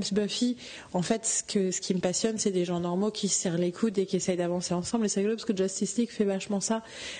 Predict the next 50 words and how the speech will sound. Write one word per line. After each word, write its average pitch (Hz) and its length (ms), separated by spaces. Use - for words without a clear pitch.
avec 180 220
plein 240 180
de 220 60
défauts, 214 320
hein, 190 160
mais 180 120
il 113 40
y 175 80
a 175 60
vraiment, 208 260
tu 226 320
sens 269 320
le, 202 140
la 202 160
volonté 214 420
de, 208 160
en 196 160
fait, 233 220
ça 202 120
marche 180 280
pas. 226 180
Si - 140
on 196 100
n'est 190 140
pas, 214 260
c'est - 180
pas 208 220
un 226 220
one, 220 300
le 190 60
one 208 340
tout 220 140
seul, 220 320
sans 226 160
les 202 160
gens 208 160
autour, 214 260
ça 202 120
sert 175 220
à 175 60
rien. 196 220
Et 202 80
quelque 190 260
part, 214 260
c'est 220 120
pour - 160
ça 247 120
que 226 60
je 220 60
dis, 214 220